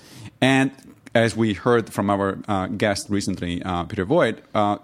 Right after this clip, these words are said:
string theory itself is not testable, at least, again, at the moment. So we do have two possible answers to the question of where do the fundamental constants in physics come from.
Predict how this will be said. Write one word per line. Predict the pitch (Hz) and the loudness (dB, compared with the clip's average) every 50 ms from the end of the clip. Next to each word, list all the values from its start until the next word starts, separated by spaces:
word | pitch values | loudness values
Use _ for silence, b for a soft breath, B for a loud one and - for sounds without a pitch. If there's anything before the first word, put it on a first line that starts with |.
| - _ _ _ _ _ - | -10 _ _ _ _ _ -10
string | - - - 123 110 | -4 0 0 0 2
theory | 107 190 196 147 139 | 4 4 4 4 2
itself | 135 - 254 233 123 95 - - | 2 2 2 2 2 2 0 -4
is | 117 98 101 | -4 -2 0
not | 104 92 92 - | 0 -2 0 -2
testable, | 104 95 90 - 95 78 85 85 | -2 -2 -2 -4 -4 -4 -4 -4
at | 87 - | -4 -4
least, | 98 95 - - | -4 -4 -4 -4
again, | 92 95 92 90 85 | -4 -4 -4 -4 -4
at | - 101 | -6 -6
the | 82 92 | -4 -2
moment. | 92 95 90 80 80 - B B B B B B B B | -2 -2 -4 -4 -8 -12 B B B B B B B B
So | - - 156 147 | 2 4 6 6
we | 139 151 156 | 6 4 4
do | 143 127 180 214 233 | 2 2 2 2 4
have | 208 254 185 165 156 - - | 4 4 2 2 0 -2 -4
two | - - 196 196 | -2 0 0 2
possible | - - 156 147 139 - 139 123 123 120 - | 2 2 2 2 2 0 2 2 2 2 2
answers | 131 135 143 139 139 - 107 101 - - | 2 2 2 0 0 0 -2 -2 -2 0
to | - | 0
the | 110 107 | 0 0
question | - 123 120 120 - - 117 104 | 2 4 4 2 2 0 0 0
of | 101 | 0
where | 98 113 120 123 | 2 2 2 2
do | 110 110 117 113 | 0 0 -2 0
the | 95 104 101 101 87 B B B B B - | 0 0 0 0 -2 B B B B B -2
fundamental | - - 120 120 110 113 113 113 104 110 101 95 92 - - - | 0 2 2 4 2 2 0 0 0 0 -2 -2 -4 -8 -6 -2
constants | - 117 110 107 - 113 101 - 107 | 0 0 0 2 0 -2 -2 -2 -2
in | 98 | -2
physics | - - 107 90 92 85 - | 0 -2 -2 -2 -4 -6 -2
come | - 165 180 175 | 0 0 0 0
from. | - - 117 104 98 98 | 0 0 2 2 2 0